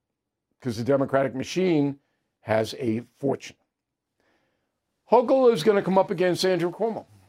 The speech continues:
in a primary. I know that.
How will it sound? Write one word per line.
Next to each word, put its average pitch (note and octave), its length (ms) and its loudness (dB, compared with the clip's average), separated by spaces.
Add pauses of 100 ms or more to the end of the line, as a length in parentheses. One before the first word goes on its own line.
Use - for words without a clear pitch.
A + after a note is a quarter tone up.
(640)
in C#3 100 0
a C#3 40 -2
primary. D3 480 -4 (1160)
I D3+ 180 0
know D#3+ 200 2
that. - 260 -10